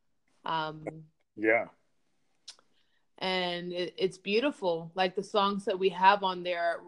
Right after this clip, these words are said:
Speaker 1: are really intriguing. And with Red Lips, um, that's coming out on June twenty-second, you'll really get a taste of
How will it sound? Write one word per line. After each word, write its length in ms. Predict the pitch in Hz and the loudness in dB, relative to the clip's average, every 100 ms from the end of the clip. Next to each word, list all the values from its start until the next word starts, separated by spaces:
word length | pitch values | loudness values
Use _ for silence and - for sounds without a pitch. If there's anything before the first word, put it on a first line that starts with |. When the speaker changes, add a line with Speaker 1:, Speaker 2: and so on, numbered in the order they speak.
| - | -4
Speaker 1:
are 160 | 190 185 | -4 0
really 300 | 202 202 196 | 0 0 -2
intriguing. 640 | 196 - 214 170 165 160 170 - | -6 -8 -10 -10 -16 -18 -20 -12
And 160 | 190 | -4
with 240 | 190 202 196 | 0 0 2
Red 240 | 214 208 | 4 4
Lips, 640 | 208 226 185 - - - _ _ _ _ _ _ - | 4 0 0 -4 -18 -20 _ _ _ _ _ _ -6
um, 420 | 175 170 165 170 | -4 -4 -6 -12
that's 180 | 170 - | -10 -10
coming 240 | - 202 185 | -6 -2 0
out 140 | 180 | 0
on 120 | 185 | -2
June 180 | 185 190 | -4 -6
twenty-second, 640 | 185 190 180 - 190 185 | -6 -8 -6 -4 -6 -6
you'll 220 | 165 190 190 | -4 -2 0
really 260 | 202 202 | 2 2
get 160 | 190 185 | 4 0
a 60 | |
taste 600 | 170 - 202 190 180 - - | 0 -4 0 0 0 -10 -6
of 360 | 175 175 175 | 0 0 -2